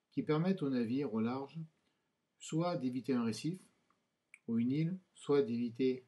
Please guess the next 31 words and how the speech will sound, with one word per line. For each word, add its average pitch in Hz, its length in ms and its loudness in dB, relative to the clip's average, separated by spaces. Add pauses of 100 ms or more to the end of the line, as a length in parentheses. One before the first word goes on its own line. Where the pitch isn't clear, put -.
des 110 140 -2
hauts 113 120 0
fonds 165 320 -2 (260)
par 104 120 -4
avertissement, 147 580 -6 (580)
mais 113 140 2
également 120 420 0
tout 151 120 -4
simplement 135 420 -2
de 113 80 -2
se - 160 -6
repérer 117 580 0 (500)
dans 127 120 0
le 156 80 4
mauvais 120 240 2
temps 120 260 -6 (420)
et 151 100 4
de 139 80 0
se - 120 -2
diriger 117 460 2
vers 123 140 0
le 104 80 0
phare. - 260 -16 (1900)
Le 113 100 -4
phare 147 240 0
est 120 140 -2
un 113 60 0
faisceau 139 300 -2
lumineux 127 420 2
qui 139 200 -4
balaye 131 560 0